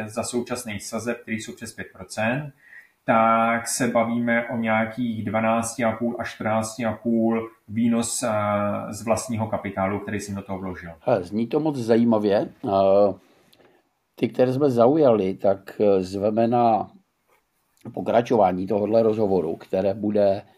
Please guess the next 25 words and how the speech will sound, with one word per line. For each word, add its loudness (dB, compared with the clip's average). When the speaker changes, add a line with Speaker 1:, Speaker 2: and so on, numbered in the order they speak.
Speaker 2:
třináctého 0
února, 2
eh, -4
v -18
K 4
F -4
P 2
online 0
klubu -2
v -4
netradičním 0
čase 0
od -4
čtrnácti -4
do 0
šestnácti -6
hodin, -4
takže -8
třináctého -6
druhý -2
od -4
čtrnácti -8
do -2
šestnácti -6
hodin -2